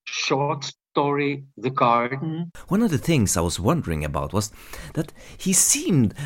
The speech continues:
Speaker 2: like a person firmly grounded in reality, but, uh, at least early on, w-, as a musician and so on, and beforehand, but particularly, I mean, in his short stories, there are so much supernatural stuff,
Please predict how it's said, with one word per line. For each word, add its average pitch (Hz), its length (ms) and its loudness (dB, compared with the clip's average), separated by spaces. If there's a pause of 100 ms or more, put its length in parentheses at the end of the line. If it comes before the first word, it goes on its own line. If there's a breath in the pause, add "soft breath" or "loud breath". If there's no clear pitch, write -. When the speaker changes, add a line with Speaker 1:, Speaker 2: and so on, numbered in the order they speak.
Speaker 2:
like 147 160 -2
a 151 60 2
person 185 520 2
firmly 190 520 0
grounded 147 480 2
in 104 140 4
reality, 110 760 2 (260 loud breath)
but, 180 220 0 (640 soft breath)
uh, 123 340 0 (100)
at - 120 -2
least 214 380 0
early 113 280 8
on, 123 360 6
w-, 90 200 2
as 90 160 0
a 104 60 4
musician 101 600 4
and 87 160 0
so 82 180 0
on, 80 200 2
and 82 400 -2
beforehand, 127 720 0
but 143 180 2 (760 loud breath)
particularly, 92 920 0 (140)
I - 80 -2
mean, 104 300 2
in 98 80 -2
his 101 320 0
short 135 400 0
stories, 131 560 0
there - 200 -8
are - 80 -6
so - 300 0
much 147 320 -6
supernatural 113 1040 0 (180 loud breath)
stuff, - 640 0